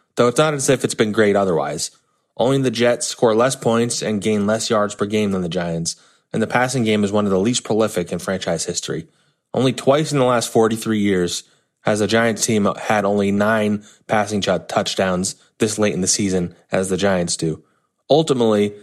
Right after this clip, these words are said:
the performance of the passing game might be what cost Jason Garrett his job as offensive coordinator, though Joe Judge did throw his support behind Jones as the team's quarterback in twenty twenty-one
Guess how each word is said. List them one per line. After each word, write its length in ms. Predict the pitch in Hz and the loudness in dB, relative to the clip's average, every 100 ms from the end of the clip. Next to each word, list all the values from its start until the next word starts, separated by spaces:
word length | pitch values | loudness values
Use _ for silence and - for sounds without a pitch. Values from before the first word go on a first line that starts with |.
| _ - | _ -8
the 80 | |
performance 460 | 101 - 123 127 123 | -6 0 2 2 0
of 80 | 113 | 0
the 60 | |
passing 380 | 104 110 110 110 | 2 0 0 -2
game 160 | 95 95 | 0 0
might 220 | 95 85 | 0 0
be 100 | 98 | 0
what 200 | 92 87 | 0 0
cost 340 | 107 98 - | -2 -2 -2
Jason 260 | 101 98 98 | -2 -2 -2
Garrett 340 | 95 95 92 | -2 0 -2
his 120 | 92 87 | -6 -4
job 500 | 104 107 90 87 - _ _ | 0 0 -2 -4 -12 _ _
as 140 | 98 | -4
offensive 420 | 98 95 - - - | -2 -2 -6 -12 0
coordinator, 600 | 113 104 95 92 92 - _ _ _ _ | 2 2 2 0 -2 -6 _ _ _ _
though 140 | 110 | 0
Joe 180 | 104 123 | 2 2
Judge 360 | 117 127 117 107 | 4 2 2 2
did 200 | 135 135 | 2 4
throw 160 | 123 | 2
his 100 | 110 | 2
support 320 | 104 - 120 104 | 0 0 0 0
behind 360 | 107 101 98 | -2 -2 0
Jones 280 | 101 98 98 | 0 0 0
as 140 | 98 | -4
the 80 | 95 | -4
team's 220 | 107 98 | -4 -4
quarterback 480 | - 117 101 95 - | 0 0 2 -2 -2
in 80 | 90 | -6
twenty 260 | - 95 90 | -4 -6 -4
twenty-one 600 | 98 92 98 92 85 | -4 -2 0 -2 -4